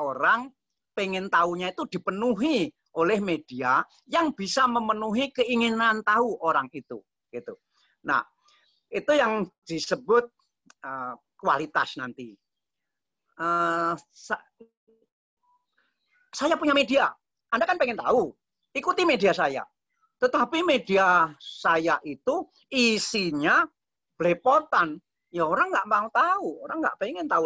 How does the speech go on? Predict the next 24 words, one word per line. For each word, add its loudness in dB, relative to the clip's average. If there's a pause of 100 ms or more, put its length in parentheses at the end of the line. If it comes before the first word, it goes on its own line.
lewat -4
itu, -10 (320)
begitu. -8 (400)
Jadi -2
intinya 2
adalah 0 (400)
bagaimana 0
Anda -2
bisa -6
memenuhi -8
keinginan -6
tahu -4
orang -8
itu, -2 (480)
sehingga -2
orang -6
itu -6
mengikuti -10
Anda. -6 (480)
Caranya 0
mungkin -4
bisa -8
berubah, -4
medianya -8